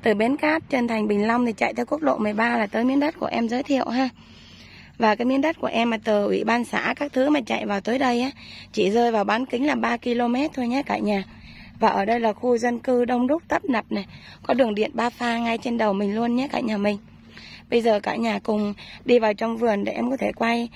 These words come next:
sơ lược về cái căn nhà gỗ và về phía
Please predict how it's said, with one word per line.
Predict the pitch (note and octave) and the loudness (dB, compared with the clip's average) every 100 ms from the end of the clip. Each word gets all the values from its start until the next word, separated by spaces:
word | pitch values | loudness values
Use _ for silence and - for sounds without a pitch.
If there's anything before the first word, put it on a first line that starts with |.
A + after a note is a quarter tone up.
| - - | -18 -14
sơ | - B3 | 0 2
lược | A#3 A3 F#3+ - - - - | 4 2 0 -6 -20 -8 -2
về | G3+ | 0
cái | B3 | 0
căn | C4 A#3+ | 0 0
nhà | A3+ G3+ | 0 0
gỗ | F#3+ - D4 - - - | 0 0 -2 -6 -14 -4
và | A3 G#3 | 0 2
về | G#3 G3 | 2 -2
phía | - A3+ B3 | -4 -4 -2